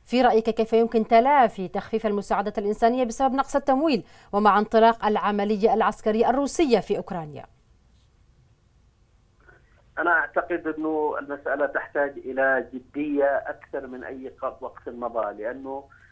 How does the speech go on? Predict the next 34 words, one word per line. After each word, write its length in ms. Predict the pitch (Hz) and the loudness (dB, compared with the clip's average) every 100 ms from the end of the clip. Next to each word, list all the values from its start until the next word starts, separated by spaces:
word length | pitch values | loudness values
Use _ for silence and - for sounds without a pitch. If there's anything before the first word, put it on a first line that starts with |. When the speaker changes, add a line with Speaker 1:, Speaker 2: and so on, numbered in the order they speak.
| _ - | _ -10
Speaker 2:
الآن، 540 | 123 139 135 143 160 | -2 -2 -2 -8 -14
آه، 280 | 143 127 80 - | -16 -16 -18 -18
يعني 400 | 123 101 123 120 - | -16 -16 -18 -20 -20
تقريبًا 600 | - 135 135 131 123 120 - - | -18 -16 -12 -12 -12 -20 -20 -20
ما 260 | 110 120 123 | -16 -12 -12
يتجاوز 760 | 127 - 120 139 143 143 143 | -12 -14 -4 0 0 -2 -6
نصف 480 | 135 165 - _ - | -10 -10 -12 _ -12
ال-، 280 | 117 107 110 - - - _ | -12 -10 -16 -20 -20 -20 _
ال-، 220 | 117 107 107 | -10 -4 -4
ال-، 220 | 110 107 | -2 -2
ال-، 240 | 104 104 | -4 -4
على 320 | - 113 117 - | -4 -4 -6 -8
سبيل 260 | 127 123 | -12 -12
المثال 440 | 113 113 127 117 110 | -14 -12 -4 -4 -4
القمح 600 | 113 - 123 120 - - _ _ _ _ | -6 -4 -4 -6 -16 -20 _ _ _ _
أو 180 | 135 147 214 | -8 -6 -6
أغلب 320 | 170 143 113 123 | -6 -8 -10 -14
القمح 400 | 117 143 - 127 | -10 -10 -8 -10
الذي 300 | 120 117 123 | -12 -14 -14
يأتي 240 | 117 - | -14 -18
إلى 220 | 113 113 | -18 -18
اليمن 380 | 104 127 151 165 | -16 -14 -12 -14
هي 140 | 143 156 | -10 -4
Speaker 1:
نعم. 180 | 202 | -4
Speaker 2:
من 60 | 156 | -2
دولتي 720 | 143 135 127 143 131 123 117 | -4 -4 -8 -12 -12 -10 -10
روسيا 360 | 120 120 135 120 | -10 -14 -10 -10
وأوكرانيا، 560 | 117 160 147 110 85 - | -6 -2 -2 -4 -16 -18
مثل، 240 | - 135 | -8 -6
مثل 200 | 127 - | -6 -8
الكثير 320 | 131 123 147 127 | -10 -8 -10 -8
من 80 | |
الدول 220 | 123 135 110 | -10 -8 -4
العربية، 480 | 117 143 160 110 | -4 -4 -6 -16